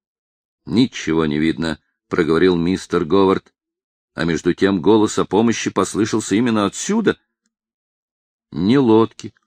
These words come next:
ни одной человеческой души не было видно поблизости, и ко всему этому страшный непроницаемый мрак покрывал волны.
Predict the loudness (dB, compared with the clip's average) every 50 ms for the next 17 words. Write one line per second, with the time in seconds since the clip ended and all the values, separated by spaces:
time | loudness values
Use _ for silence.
0 | _ _ _ _ _ _ _ -2 0 2 2 2 2 2 2 4 4 4 4 2
1 | 2 2 2 4 4 2 2 -2 -4 -2 -2 -2 0 -2 -4 -4 -4 -4 -2 -2
2 | 0 0 0 0 0 0 0 0 0 0 0 0 -2 -2 -4 -4 -2 -2 -2 -2
3 | -2 -2 -4 -4 -8 -12 -14 -14 -16 -16 _ _ _ _ -20 _ _ _ -2 2
4 | 4 6 6 4 4 2 0 -2 -2 -2 -2 0 2 4 4 4 4 4 2 0
5 | 0 0 -2 -2 -4 -6 -4 -2 0 2 2 0 -2 -4 -4 -2 0 2 2 0
6 | 0 0 -2 -2 -2 -2 -4 -4 -2 -2 0 0 0 0 0 0 0 0 0 2
7 | 2 2 2 2 2 0 -2 -4 -10 -8 _ -6 -4 -2 -2 -2 0 0 0 0
8 | 0 -2 -4 -4 -2 -2 0 0 -2 -4 -6 -8 -12 -14